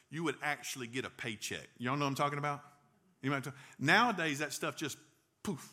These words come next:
it's in your bank account. Back then, you would get it. And I remember my parents, every time they'd come home on Friday, they would get their paycheck, and with it, they would write their check to the church, and they would take it, they would deposit the paycheck,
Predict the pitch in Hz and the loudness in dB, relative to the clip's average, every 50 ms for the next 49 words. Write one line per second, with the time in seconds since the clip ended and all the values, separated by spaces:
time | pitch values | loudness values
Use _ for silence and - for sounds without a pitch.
0 | - - 107 - 135 127 113 107 95 101 90 82 78 78 - 76 - _ _ _ | -16 -14 -12 -10 -8 -8 -8 -8 -8 -10 -10 -12 -16 -20 -20 -20 -20 _ _ _
1 | _ _ _ _ _ _ _ _ _ _ _ - _ - - - - _ _ _ | _ _ _ _ _ _ _ _ _ _ _ -20 _ -20 -20 -20 -20 _ _ _
2 | _ - 110 117 170 196 196 170 165 208 226 220 208 180 160 151 135 120 113 120 | _ -2 6 8 8 8 8 4 2 2 4 4 4 4 2 0 -2 -2 -2 -2
3 | 139 113 92 87 - - - _ _ _ _ _ _ _ _ _ _ - 123 143 | -2 -2 -2 -6 -12 -20 -20 _ _ _ _ _ _ _ _ _ _ 2 6 8
4 | 175 208 196 185 185 190 185 185 175 175 170 160 - - 180 170 147 127 - - | 8 8 6 6 4 2 2 2 2 2 0 -2 -2 -2 -2 -2 0 -2 -2 -4
5 | - - - - - _ _ - 185 190 180 170 156 139 - 143 131 113 107 113 | -8 -8 -8 -10 -16 _ _ 0 0 2 2 0 -2 -2 0 0 0 0 0 -2
6 | 113 107 107 - 175 180 170 170 175 170 165 160 143 - - 151 147 139 135 135 | -4 -6 -4 -4 -2 0 0 0 0 -2 -2 -4 -6 -4 0 2 2 2 2 2
7 | 127 131 127 123 - - - - _ - 120 110 107 107 104 123 180 190 190 - | 0 -2 -4 -6 -12 -20 -20 -18 _ -8 -6 -6 -6 -8 0 2 2 2 2 0
8 | 185 165 - 175 165 156 135 - - 147 139 131 131 - - - - - - 113 | -2 -2 -2 -2 -2 -2 -2 -2 -2 -2 -2 -2 -4 -10 -18 -20 -18 -10 -6 -6
9 | 110 110 117 156 202 214 208 - 190 185 185 170 - - - - - - 135 123 | -4 2 6 6 6 6 4 4 4 4 4 4 -2 -8 -18 -18 -4 0 2 2
10 | 117 110 107 117 143 170 185 180 - 170 156 - - 185 170 165 - - - - | 2 2 2 4 4 4 4 2 0 -2 -2 0 2 2 2 2 0 -4 -10 -6
11 | - 139 143 139 135 - 107 98 95 95 - - - - - - _ _ _ - | -4 -4 -4 -4 -4 -2 -2 -2 -2 -4 -6 -8 -10 -10 -10 -14 _ _ _ -20
12 | - - - 127 123 127 123 117 110 - - 180 185 190 185 - 196 185 - - | -20 -6 -2 2 4 6 6 6 4 2 2 4 4 4 4 2 -2 -4 -4 -4
13 | - 120 120 117 110 113 113 - 190 208 208 196 196 175 165 160 - 180 175 170 | -4 -2 -2 -2 -2 -4 0 2 4 4 4 4 2 -2 -6 -2 0 0 0 0
14 | - - 180 170 170 | 0 -2 0 0 0